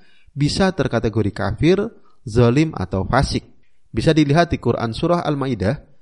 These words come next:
ayat empat puluh empat, empat puluh lima, dan empat puluh tujuh. Dan yang keenam, harus ditanamkan ke dalam hati kita dan umat ini bahwa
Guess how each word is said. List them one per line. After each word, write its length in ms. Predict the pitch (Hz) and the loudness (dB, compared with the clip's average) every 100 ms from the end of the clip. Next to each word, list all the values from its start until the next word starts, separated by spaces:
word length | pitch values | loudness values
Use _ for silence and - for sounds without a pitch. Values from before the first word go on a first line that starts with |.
| - - | -16 -2
ayat 240 | 107 98 | 0 0
empat 240 | 110 117 147 | 0 -2 0
puluh 180 | 170 170 | -2 -2
empat, 160 | 180 214 - - - - 151 | -2 -4 -6 -20 -20 -18 -6
empat 260 | 165 160 | -4 -2
puluh 220 | 160 156 | 0 0
lima, 160 | 160 151 | -2 0
dan 260 | 113 107 104 | 0 0 -4
empat 320 | 95 92 - | -6 -6 -4
puluh 140 | 98 | -4
tujuh. 320 | 127 120 107 - - - - - - - | 0 0 0 -4 -20 -20 -20 -20 -18 -6
Dan 240 | 98 87 | -4 -2
yang 160 | 87 85 | -4 -6
keenam, 640 | 78 87 95 139 175 190 - - - - - | -8 -4 0 0 0 -6 -14 -20 -20 -8 2
harus 240 | 120 - | 4 6
ditanamkan 560 | 147 143 143 147 160 175 | 4 4 0 -2 -2 0
ke 160 | 139 | 2
dalam 240 | 117 117 107 | 4 4 2
hati 320 | 156 175 190 | -2 -2 -6
kita 400 | - 185 - 208 | -4 -6 -2 2
dan 320 | 151 117 113 - | 2 0 -4 -2
umat 240 | 180 151 | -2 -2
ini 320 | 165 165 185 | -4 -6 -4
bahwa 640 | 202 139 123 131 135 135 | -2 0 0 2 0 0